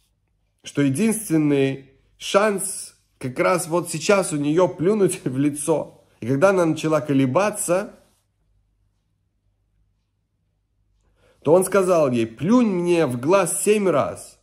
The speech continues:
и я излечусь». Ученики очень были удивлены, что Раби Меир позволил себя так унизить. А он сказал ей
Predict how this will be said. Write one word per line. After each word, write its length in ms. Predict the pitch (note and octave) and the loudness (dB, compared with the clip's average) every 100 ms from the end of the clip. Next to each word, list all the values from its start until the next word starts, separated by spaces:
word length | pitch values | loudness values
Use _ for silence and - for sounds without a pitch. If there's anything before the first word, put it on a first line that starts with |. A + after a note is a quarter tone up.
| _ | _
и 120 | - | -2
я 140 | D3+ F3+ | 2 2
излечусь». 580 | C#3+ C#3 C3 G#2+ G2 _ _ _ _ _ _ _ _ _ _ _ _ _ _ _ _ _ _ _ _ _ _ _ _ _ _ _ _ _ _ _ _ _ _ _ _ _ _ _ _ _ _ _ | 2 -4 -6 -8 -10 _ _ _ _ _ _ _ _ _ _ _ _ _ _ _ _ _ _ _ _ _ _ _ _ _ _ _ _ _ _ _ _ _ _ _ _ _ _ _ _ _ _ _
Ученики 480 | - G#2 D3 E3+ F#3 | -10 -4 -4 -2 0
очень 640 | E3+ E3 C3+ B2+ A2+ - _ _ _ _ _ _ _ _ _ | 0 -2 -4 -4 -6 -14 _ _ _ _ _ _ _ _ _
были 200 | - A#2+ | -4 -2
удивлены, 520 | A2 G#2+ A2 C3 D#3+ - | 0 0 0 2 2 0
что 220 | - G2 | -4 -2
Раби 300 | A2 G#2 G2 | 0 0 -2
Меир 380 | A2 D3 D3+ C3 | -2 0 0 -2
позволил 500 | - G2+ G#2 C3 A#2 | -6 -8 -4 -4 -4
себя 220 | A2 A2 | -4 -6
так 220 | A2 G#2 | -6 -8
унизить. 580 | A2 G2+ D2+ C#2 - _ _ _ _ _ _ _ | -6 -6 -8 -14 -20 _ _ _ _ _ _ _
А 140 | - G#2 | -4 0
он 100 | C#3 | 0
сказал 540 | C#3 A#2+ G#2+ G#2 G#2 | -2 -8 -4 -6 -6
ей 220 | F2+ F2+ | -10 -12